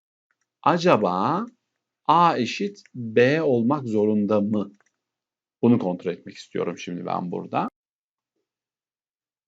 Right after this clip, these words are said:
Olmadığını düşündüğüm için ben burada bir ters örnek vermek istiyorum. Şöyle ki, bakın. Üç,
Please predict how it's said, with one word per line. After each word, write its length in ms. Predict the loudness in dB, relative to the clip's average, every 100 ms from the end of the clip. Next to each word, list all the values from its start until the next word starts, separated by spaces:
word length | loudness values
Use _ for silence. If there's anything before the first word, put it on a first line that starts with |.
| _ _ _ 4
Olmadığını 560 | 6 6 4 4 2
düşündüğüm 440 | 2 0 0 2 0
için 240 | 0 -2
ben 180 | -2 -4
burada 160 | -4 -4
bir 60 |
ters 300 | -4 -6 -2
örnek 280 | -2 -2 -4
vermek 320 | -4 -4 -6
istiyorum. 540 | -12 -6 -2 0 -2 -8 _ _ _
Şöyle 400 | -2 2 2 0
ki, 320 | -6 -8 -10 -12 _ _
bakın. 440 | -14 -12 -14 -14 _ _ _ _ _ _ _ _ -4
Üç, 500 | -4 -4 -12 -14